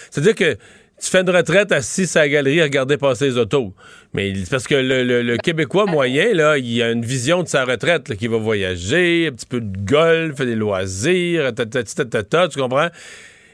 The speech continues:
Il, il se fait une vision d'une retraite active, là, tu sais, avec, avec du,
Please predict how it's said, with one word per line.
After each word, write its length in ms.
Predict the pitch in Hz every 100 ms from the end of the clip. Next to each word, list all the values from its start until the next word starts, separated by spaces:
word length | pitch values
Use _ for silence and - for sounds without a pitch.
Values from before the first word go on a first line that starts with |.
| -
Il, 220 | - -
il 60 | 156
se 80 | -
fait 100 | 185
une 80 |
vision 360 | 147 147 165 214
d'une 180 | 185 160
retraite 440 | 143 143 165 175
active, 580 | 143 104 - 175 349 233
là, 120 | 190
tu 60 | 143
sais, 100 | 196
avec, 300 | 170 151 135
avec 180 | 143 131
du, 320 | 131 131